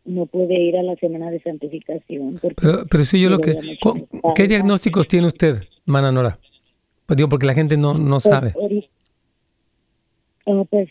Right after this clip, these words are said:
Speaker 1: es cáncer de, de huesos y cáncer de
Speaker 2: Osteoporosis.
Speaker 1: mama.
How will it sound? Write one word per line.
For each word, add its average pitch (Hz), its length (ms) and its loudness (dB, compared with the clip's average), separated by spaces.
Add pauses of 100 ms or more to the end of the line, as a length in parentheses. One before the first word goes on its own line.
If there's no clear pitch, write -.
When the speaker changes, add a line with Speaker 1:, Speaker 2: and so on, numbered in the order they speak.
Speaker 1:
es 180 160 0 (100)
cáncer 180 520 -2
de, 165 520 -2
de 160 260 -4
huesos 175 460 -2 (760)
y 175 120 -8
cáncer 170 460 -2
de 165 40 0
Speaker 2:
Osteoporosis. 147 600 2
Speaker 1:
mama. 226 140 -6